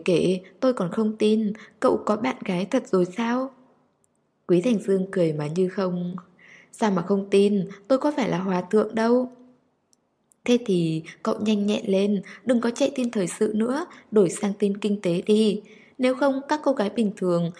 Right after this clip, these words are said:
làm sao chịu đựng nổi. Cậu hết đi Afghanistan, lại đến Syria,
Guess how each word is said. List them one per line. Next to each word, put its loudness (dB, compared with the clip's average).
làm -2
sao -6
chịu -6
đựng -6
nổi. 0
Cậu 4
hết -2
đi 2
Afghanistan, -2
lại -2
đến 0
Syria, 0